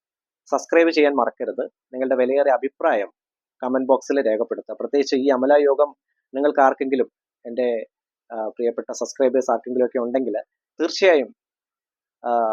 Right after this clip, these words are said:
അറിയിക്കുക, കമന്റ് ബോക്സിൽ രേഖപ്പെടുത്തുക. ആ, അതുപോലെ നിങ്ങളുടെ ബന്ധുമിത്രാദികളിലേക്ക് എൻ്റെ ഈ ചാനലിൻ്റെ ഡീറ്റെയിൽസ്,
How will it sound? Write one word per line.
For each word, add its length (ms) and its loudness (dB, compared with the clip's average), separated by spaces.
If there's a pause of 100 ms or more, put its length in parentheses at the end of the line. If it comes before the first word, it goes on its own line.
(320)
അറിയിക്കുക, 360 2 (2000)
കമന്റ് 240 2
ബോക്സിൽ 260 -2 (100)
രേഖപ്പെടുത്തുക. 480 -2 (1800)
ആ, 80 -4 (180)
അതുപോലെ 380 6 (320)
നിങ്ങളുടെ 320 2 (100)
ബന്ധുമിത്രാദികളിലേക്ക് 960 0
എൻ്റെ 160 -2
ഈ 100 -4
ചാനലിൻ്റെ 420 -4
ഡീറ്റെയിൽസ്, 480 -6